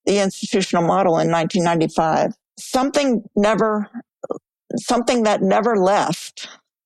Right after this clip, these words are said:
in the entire twenty-two years of ministry that I had was, um,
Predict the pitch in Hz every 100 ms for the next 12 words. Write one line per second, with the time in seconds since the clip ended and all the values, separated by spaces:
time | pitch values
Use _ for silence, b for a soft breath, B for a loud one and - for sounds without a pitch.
0 | _ _ _ _ _ - 185 185 175 175
1 | 170 - 233 226 190 - 190 175 - 175
2 | 175 175 156 175 180 - 165 147 135 170
3 | 175 147 151 156 - - 156 151 151 156